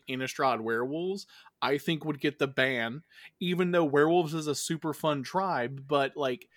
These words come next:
what Werewolves really wants isn't even, like, a tribal lord in the command zone.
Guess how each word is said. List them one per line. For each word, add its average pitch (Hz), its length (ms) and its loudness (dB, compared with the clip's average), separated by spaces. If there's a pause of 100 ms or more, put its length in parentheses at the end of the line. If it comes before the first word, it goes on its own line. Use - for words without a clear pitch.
(220)
what 202 180 4
Werewolves 247 460 -2
really 220 220 -2
wants 151 440 -4
isn't 175 260 2
even, 175 200 -4
like, 147 160 -2
a - 20 -8
tribal 151 540 2
lord 139 400 2
in 143 100 -4
the 127 100 -4
command 123 400 -6
zone. 220 220 -4